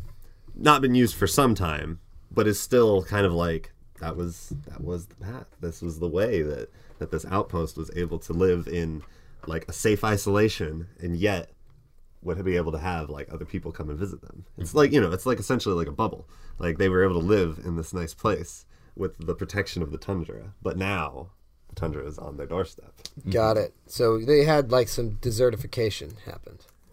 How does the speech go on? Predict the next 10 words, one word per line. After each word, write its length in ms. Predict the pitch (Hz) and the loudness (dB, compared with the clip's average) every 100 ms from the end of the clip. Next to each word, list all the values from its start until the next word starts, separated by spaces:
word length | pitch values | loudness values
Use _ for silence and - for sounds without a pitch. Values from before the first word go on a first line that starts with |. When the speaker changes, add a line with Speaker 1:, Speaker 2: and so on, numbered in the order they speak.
| - | 0
Speaker 1:
Yes. 420 | - - - - - | 0 0 -14 -16 -14
Speaker 2:
Yeah. 100 | 104 - - - - | -14 -14 -20 -20 -12
Icy 240 | 92 - | -10 -10
desertification. 640 | - - 73 - - - - - _ - - - - - | -16 -18 -20 -20 -20 -20 -20 -20 _ -20 -20 -20 -20 -20
Speaker 1:
Yes. 380 | - - - - - - | -20 -20 -20 -20 -20 -14
So, 440 | - 156 101 87 101 - - - - - - - - - - - - - | 4 6 6 0 -6 -16 -20 -20 -20 -20 -20 -20 -20 -20 -20 -20 -16 -2
as 280 | 135 135 117 | 2 4 4
you 300 | 117 107 - | 4 4 2
are 140 | 101 | -2
traveling 960 | 82 - 95 95 87 80 71 62 90 | -4 -6 0 0 0 -4 -8 -14 -14